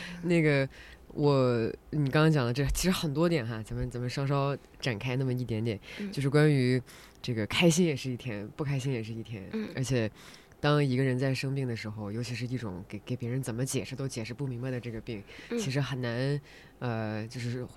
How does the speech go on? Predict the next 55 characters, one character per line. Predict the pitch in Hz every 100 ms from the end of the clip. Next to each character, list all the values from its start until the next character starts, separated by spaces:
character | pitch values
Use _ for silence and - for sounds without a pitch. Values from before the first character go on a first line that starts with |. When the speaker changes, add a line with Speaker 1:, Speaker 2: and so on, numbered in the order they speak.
| -
Speaker 2:
因 | - 160
为 | 165 - - -
就 | -
是 | 147
近 | 139 165
些 | 143 151
年， | 131 127 131 - -
嗯， | 131 113
无 | 113 143
论 | 160
是 | 147
我 | 120
还 | 110 123
是 |
我 | 131 110
周 | 143
围 | 135
的 | 120
人， | 113
可 | 107 110
能 | 110
多 | 110 135
多 | 139
少 | 127
少 | 120
都 | 104 123
有 | 107
这 | 120
样 | 113
的 | 107 104
直 | - 123
接 | 123 131
或 | 135
间 | 120 127
接 | 120
的 | 117
经 | 113 110
历。 | 110 - -
Speaker 1:
嗯。 | 220 - - -
Speaker 2:
这 | 135
个 | 120
感 | 120
同 | 110 131
身 | 165
受 | 185 165
这 | 135
个 | 120
事 | 120
情 | 104 90
啊， | - -
很 | 123
有 | 117
难 | 95 104
度。 | - - -
Speaker 1:
是。 | - 120 107